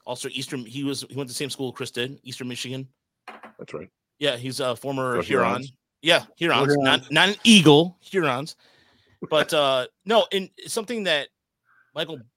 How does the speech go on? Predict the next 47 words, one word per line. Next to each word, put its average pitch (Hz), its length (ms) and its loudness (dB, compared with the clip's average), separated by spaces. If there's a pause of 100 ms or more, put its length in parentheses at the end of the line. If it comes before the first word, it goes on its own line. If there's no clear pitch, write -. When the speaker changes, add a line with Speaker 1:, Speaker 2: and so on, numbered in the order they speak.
(120)
Speaker 1:
brought 143 220 0
up, 127 120 -4
too, 131 360 -8
in 117 180 -12
the 117 80 -16
chat, 127 440 -2
and 110 440 -6 (220)
old 135 160 -10
B 139 100 -10
K 131 340 -8 (240)
said 131 280 -12
it 113 80 -12
again, 107 340 -8 (800)
Ohtani 196 320 -4
does 175 140 -6
have 143 220 -2
revenue 139 280 -4
streams 117 400 -12 (380)
the 123 80 -12
other 120 120 -10
teams 107 280 -12
don't. - 420 -14 (480)
Speaker 3:
Yeah. 190 160 -8 (140)
Speaker 1:
And 123 400 0 (140)
that's 139 260 -2
gonna 170 180 -2
help 139 300 -2
him 131 400 -6
down 120 180 -8
the 107 60 -8
line, 120 460 -4
and 107 100 -8
that's 127 140 -10
gonna 131 100 -6
help 131 160 -8
the 117 80 -16
Dodgers. 123 520 -6 (680)
But 147 160 0
Speaker 2:
He's 139 80 -8
Speaker 1:
you're 151 80 0
Speaker 2:
not 175 80 4
Speaker 1:
also 196 120 0
Speaker 2:
hurting 151 120 -4
for 92 80 -6
money 82 240 -4
at 73 80 -6
all. 71 180 -10